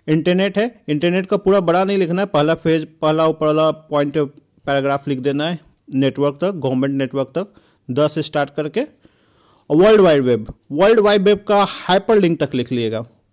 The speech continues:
डब्ल्यू से वर्ल्ड वाइड वेब हाइपरलिंक तक लिख लीजिएगा पूरा, क्योंकि देखिए वर्ल्ड वाइड वेब हम लोग जानते हैं, मगर इसका एक सटीक डेफिनेशन हम लोग को जानना जरूरी है। जैसा कि आप देख सकते हैं यहाँ पर डब्ल्यू डब्ल्यू डब्ल्यू को हम लोग डब्ल्यू थ्री भी जानते हैं,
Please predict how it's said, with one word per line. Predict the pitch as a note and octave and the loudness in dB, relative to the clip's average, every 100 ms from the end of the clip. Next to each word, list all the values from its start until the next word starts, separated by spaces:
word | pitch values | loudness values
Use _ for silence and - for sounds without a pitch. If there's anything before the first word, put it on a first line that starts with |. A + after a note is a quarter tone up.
| _ B2+ | _ -10
डब्ल्यू | A#2+ C#3 C#3 E3 | 0 0 4 2
से | F3+ F#3+ G#3 F#3 | 2 0 -2 -2
वर्ल्ड | D3+ C#3+ C#3+ D#3+ | 0 2 4 4
वाइड | E3 E3 | 4 2
वेब | D3+ G3 | 2 -2
हाइपरलिंक | G3+ C3+ C3 D#3 D#3 D3 | -2 -4 -2 -2 -2 -2
तक | D#3 | -4
लिख | C3 A#2 | -4 -4
लीजिएगा | C3 B2 | -6 -6
पूरा, | G#2+ A#2 A2 - _ _ _ _ _ _ _ | -6 -6 -6 -12 _ _ _ _ _ _ _
क्योंकि | E3+ D#3+ | -2 0
देखिए | E3+ F3 C#3 | 0 0 -2
वर्ल्ड | B2 E3+ F#3+ | 0 2 2
वाइड | F#3+ F#3 | 2 2
वेब | G3 | 0
हम | G3 | 2
लोग | F#3+ | 2
जानते | D#3 D3 C#3+ D#3+ | 2 0 0 -2
हैं, | C3+ | 0
मगर | C#3 | -2
इसका | - | -2
एक | E3 | -6
सटीक | - - D3+ - F#3 | -6 -4 -4 -2 -2
डेफिनेशन | D3+ D3+ D3 C#3+ C#3+ G3+ G3+ | -2 -4 0 -2 -2 -4 -2
हम | D#3+ D3 | -2 0
लोग | D3+ D#3 | 0 -2
को | F#3+ | -2
जानना | E3 B2+ B2+ | -2 -2 -2
जरूरी | D#3 B2 A#2+ A#2 | -4 -2 -2 -4
है। | A2+ G#2 - - | -4 -6 -16 -6
जैसा | C#3+ C#3 D3 | -4 -2 -2
कि | D3 | -2
आप | C#3 | -2
देख | C3+ C3+ | -2 -4
सकते | - A#2+ B2+ | -4 -8 -4
हैं | |
यहाँ | A2+ - | -6 -4
पर | A#2 | -4
डब्ल्यू | A#2+ B2+ C3+ | -2 0 0
डब्ल्यू | C3+ C3+ C3+ | 0 0 0
डब्ल्यू | C3 C3+ | 0 -2
को | C#3 | -2
हम | C3+ | -2
लोग | C3+ | -2
डब्ल्यू | B2 B2 C#3 | -2 -2 -4
थ्री | - C3+ | -4 -4
भी | C3 | -2
जानते | C3 B2+ A#2+ C3 | -2 -4 -4 -6
हैं, | F3+ | -8